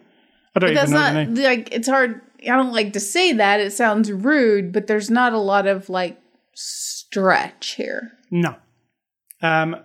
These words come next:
Speaker 1: Mary Elizabeth Winstead, who is awesome. I love
Speaker 2: She
Speaker 1: her.
Speaker 2: was awesome, yes.
Speaker 1: She plays Danny.
Speaker 2: To me,
Speaker 1: Um,
Speaker 2: she's the best in the movie.
Speaker 1: Yeah. I've always liked her. She's really good. Yeah.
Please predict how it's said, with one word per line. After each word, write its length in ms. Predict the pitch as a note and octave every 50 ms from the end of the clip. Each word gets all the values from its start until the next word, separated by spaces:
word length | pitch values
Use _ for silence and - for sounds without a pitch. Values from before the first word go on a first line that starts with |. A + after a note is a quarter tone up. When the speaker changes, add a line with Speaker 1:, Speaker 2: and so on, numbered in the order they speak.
| _ _ _
Speaker 1:
Mary 340 | F#3 F#3+ G3 G3 G3 G#3 G#3
Elizabeth 540 | G3 F#3+ F#3 F3 E3+ F3 E3 F3+ E3+ F3 -
Winstead, 580 | F3+ F3+ F3 E3 E3+ - - C3+ D3 E3+ - - - _ _ -
who 240 | D3 C#3 C#3 C3+ C3+
is 140 | - D3+ D3
awesome. 500 | D#3+ C#3+ C#3 C3+ - C#3 B2+ D3 E3 - _
I 60 | -
love 100 | C#3 C3+
Speaker 2:
She 60 | B2+ A#3
Speaker 1:
her. 60 | A#3+
Speaker 2:
was 120 | B3+ G#3
awesome, 500 | G#3 F#3+ F#3+ D#3+ - - D3 - F3+ - - -
yes. 260 | - C#3+ C#3+ - -
Speaker 1:
She 100 | - F3
plays 360 | E3+ - F3 E3 D#3+ D3+ C#3
Danny. 500 | C3+ E3 D#3+ D#3 D3 C3+ C3 D3 D#3+ - - _ _ _ _ _ _ _ _ _ -
Speaker 2:
To 80 | A#3
me, 100 | A#3+ C#4
Speaker 1:
Um, 40 | C4+
Speaker 2:
she's 240 | - - C4 A#3 G3+
the 100 | A3 G#3+
best 480 | G3 G#3+ G#3 G#3+ - - - - _ _
in 140 | A3 G#3 G3+
the 60 | F#3+
movie. 440 | F#3+ F3+ D3+ - - - A3+ - _ _ _ _ _ _ _
Speaker 1:
Yeah. 260 | - F3 E3+ D3 B2 - - _ _ _ _ _ _ _ _ _
I've 240 | F#3 F#3 F#3 D#3+ E3+
always 260 | E3 E3 F3+ G3+ F#3+
liked 260 | G#3 G#3+ G#3+ G#3 -
her. 200 | A3+ A3+ G#3 G#3 - _ _ _ _
She's 220 | - F3+ D#3+ C#3+
really 220 | E3 F3 F#3 F#3+
good. 300 | F3+ F#3+ F#3+ F3+ A3 A3+ - - - _
Yeah. 240 | G#3+ F#3+ E3 -